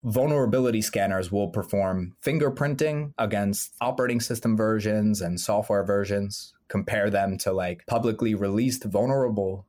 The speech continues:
versions. And vulnerability scanners can also perform fuzzing, which is mass injecting data to discover malfunctions or vulnerabilities within your application or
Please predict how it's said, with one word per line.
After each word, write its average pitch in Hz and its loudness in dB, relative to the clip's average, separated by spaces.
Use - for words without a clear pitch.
versions. 98 -2
And 104 0
vulnerability 135 2
scanners 104 -2
can 117 0
also 113 0
perform 104 0
fuzzing, 92 0
which 107 -2
is 95 -4
mass 107 0
injecting 98 0
data 90 -2
to 104 -4
discover 95 -2
malfunctions 101 0
or 90 2
vulnerabilities 95 0
within 92 -2
your 90 -2
application 95 -6
or 85 -6